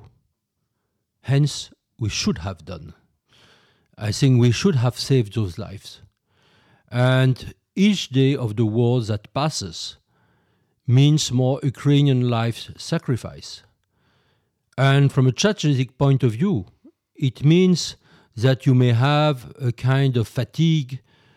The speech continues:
not mostly, I would say, of the Western people, but of the Western leaders. And when I see, uh, still some, uh,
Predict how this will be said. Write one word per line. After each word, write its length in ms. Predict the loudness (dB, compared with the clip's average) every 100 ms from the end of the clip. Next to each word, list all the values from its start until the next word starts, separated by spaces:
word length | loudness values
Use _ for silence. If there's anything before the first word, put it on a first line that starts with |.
| _ _ _ -2
not 300 | 0 2 2
mostly, 480 | 2 2 2 2 2
I 40 |
would 220 | 2 -2
say, 160 | 0 2
of 140 | 2
the 100 | 0
Western 460 | 0 0 0 -2 -2
people, 480 | 0 0 0 -8 -16 -20 _ _ _ _ _ _ _ _ _ _ _ _
but 300 | -4 -4 -4 -12
of 140 | -6 -2
the 80 | -2
Western 480 | -2 -4 -4 -2
leaders. 520 | 0 -2 -4 -16 -20 -20 _ _ _ _ _ _ _ _
And 180 | -4 2
when 200 | 4 4
I 100 | 2
see, 560 | 2 2 4 4 2 2
uh, 80 |
still 460 | 0 -2 0 0 -2
some, 440 | 0 2 2 2
uh, 500 | 2 0 -2 -4 -6